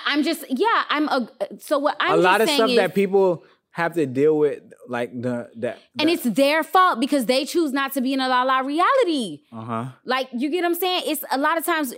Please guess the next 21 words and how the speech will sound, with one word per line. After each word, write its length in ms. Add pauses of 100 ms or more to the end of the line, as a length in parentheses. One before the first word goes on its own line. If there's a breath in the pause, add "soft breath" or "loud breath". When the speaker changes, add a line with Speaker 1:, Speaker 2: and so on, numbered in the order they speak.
Speaker 1:
we 180
try 260
to, 200 (480 loud breath)
today 540
on, 340 (320)
I 120
didn't 160
even 180
read 180
the 60
D 240
Ms 120
because 260
I 100
don't 140
care 160
what 120
you 60
have 80
to 100
say. 180